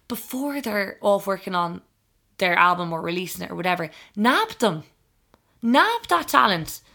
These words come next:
and go and be like, "You won R T E two F M Rising. Congratulations. You have first refusal. Do you have a song for Eurovision? Can I hear it? Do you have anything that would be good?" If they don't wanna go, that's fine. Can't force them. Go to the next person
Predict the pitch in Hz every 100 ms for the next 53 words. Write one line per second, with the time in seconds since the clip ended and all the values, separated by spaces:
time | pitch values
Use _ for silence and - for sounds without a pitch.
0 | _ _ _ _ 269 262 269 294 302 -
1 | 247 247 233 220 220 - _ _ - 214
2 | 269 311 285 262 233 220 226 208 220 196
3 | 190 180 180 180 175 185 214 214 202 180
4 | 175 - 170 - - - - 247 311 254
5 | - 220 185 - 180 196 190 156 - _
6 | _ - 196 269 269 240 196 - 175 170
7 | - 151 156 151 180 - 175 202 196 180
8 | - - - _ _ _ - 208 220 208
9 | 196 175 160 160 151 160 160 - - _
10 | _ _ _ - 190 185 190 214 214 220
11 | 208 170 - 170 170 180 160 160 175 180
12 | - 160 - _ - 226 226 262 254 302
13 | - 190 160 - 165